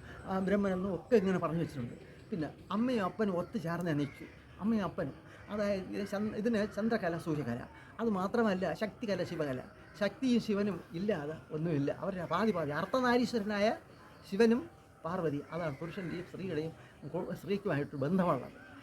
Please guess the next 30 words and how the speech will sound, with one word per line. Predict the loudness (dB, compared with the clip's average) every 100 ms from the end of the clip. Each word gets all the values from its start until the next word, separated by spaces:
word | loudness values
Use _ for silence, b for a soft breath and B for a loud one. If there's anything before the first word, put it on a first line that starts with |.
| -4
ഈ, | 2 4 2 -2 -12 -20 -20 -20 -20 -20 -20 -20 -20 -10 -8
ഏ, | -4
പിന്നെ | 0 0 -2 -12 -8
ആദാമിൻ്റെ | 2 4 6 6
അടുത്ത് | 4 4
പറഞ്ഞു, | 6
"ഏതേൻ | 8 8 6
തോട്ടത്തിൽ | 2 2 2
നടുക്കായ്ക്കുന്ന | 0 4 2 2 0
വൃക്ഷത്തിൽ | 2 2 2
പഴം | 4 4 6
ഭക്ഷിക്കരുതെന്ന്." | 6 6 6 6 2 -2 -18 -20 -20 -4
ആദാമിൻ്റെ | 2 2 2 -6 -14 -20 -20 -20 -6
ആ | -2 0
ഏതേൻ | 4 4 6
തോ-, | 6
അതായത് | 4 4 6 6 4 0 -8 -18 -20 -16 -14
"ഇക്കനി | 4 6 6
തിങ്കൽ | 6 6 6
ഭുജിച്ചിടുകിൽ | 2 2 4 4 2
തക്ക-, | -2 -8 -8 -8
തക്കവനാകും | 0 2 4 2 2 4
ഈശ്വരനെ | 4 4 4
പോലെ" | 4 2
എന്ന് | 2
പാമ്പ് | 2 4 4
പറഞ്ഞു | 4 2
കൊടുത്തു | 0 -2 -6 -10 -12 -12 -12 -12 -10 -8 0
എന്നാണ് | 4 6 4 2 0
പറയുന്നത്. | 4 6 4 0